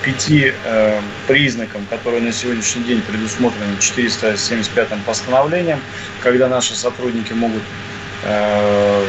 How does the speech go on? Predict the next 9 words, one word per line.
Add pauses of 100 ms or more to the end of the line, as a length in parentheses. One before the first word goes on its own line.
скажем
так,
усомниться
в
том,
что
водитель (280)
является
трезвым.